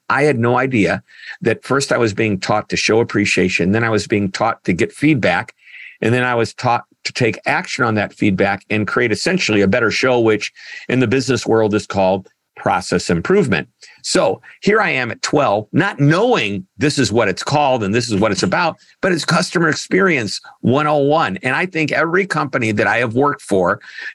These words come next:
in the past almost forty years doing what I do and hiring me for what I do does exactly what we're talking about. So these were lessons that I was ingrained in as a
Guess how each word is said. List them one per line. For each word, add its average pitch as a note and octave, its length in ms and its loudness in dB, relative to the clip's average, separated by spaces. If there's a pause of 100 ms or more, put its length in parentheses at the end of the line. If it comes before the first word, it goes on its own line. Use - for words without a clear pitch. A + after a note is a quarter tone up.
in C3 140 0
the A#2 100 0
past A#2+ 540 -2
almost C#3 400 0
forty C3+ 280 2
years A2 420 0 (240)
doing B2+ 280 2
what A2+ 160 2
I A#2 200 0
do G#2+ 420 0 (260)
and G2 160 0
hiring B2 360 0
me G#2+ 100 -2
for G#2 160 -4
what G#2 140 2
I G#2 80 -2
do G2 320 2 (800)
does C#3 320 0
exactly B2 520 0
what A#2 200 2
we're B2+ 100 2
talking D3+ 460 -2
about. D2 360 -2
So A2 360 2 (240)
these F3+ 240 2
were D#3 100 2
lessons B2 460 -2
that G#2 80 0
I G2+ 160 2
was G#2 200 2
ingrained G#2 600 2
in D#2 100 -2
as F2 140 -4
a - 80 -4